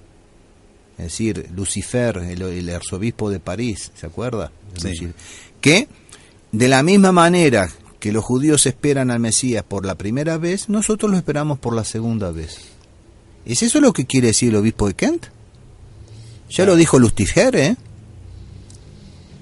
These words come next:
Speaker 1: ¿Hace falta buscar la cita? ¿No la conocen?
Speaker 2: Y es una herejía.
Speaker 1: Por supuesto que es una herejía.
Speaker 2: Ujú. Una semejanza profunda existe, pues,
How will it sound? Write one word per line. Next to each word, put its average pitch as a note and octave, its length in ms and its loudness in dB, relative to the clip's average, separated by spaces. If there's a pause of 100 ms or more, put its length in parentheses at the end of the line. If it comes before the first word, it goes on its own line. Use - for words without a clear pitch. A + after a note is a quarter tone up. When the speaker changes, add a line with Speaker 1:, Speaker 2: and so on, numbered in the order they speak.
(520)
Speaker 1:
¿Hace G#2 220 2
falta D3 240 4
buscar A#2+ 300 2
la A2+ 120 2
cita? C4+ 500 2 (720)
¿No C#3+ 120 2
la E3 120 6
conocen? G3 680 2 (1800)
Speaker 2:
Y A2 180 -2
es D3+ 180 -2
una D3+ 140 -4
herejía. A2 400 -10 (500)
Speaker 1:
Por - 120 -6
supuesto - 360 -6
que C3 40 -6
es - 40 -6
una G2 140 -4
herejía. D2+ 420 -10 (180)
Speaker 2:
Ujú. A#2 260 -8 (2000)
Una G3+ 200 4
semejanza D#3+ 600 4
profunda E3 480 0
existe, C#3 440 -2
pues, D3+ 440 0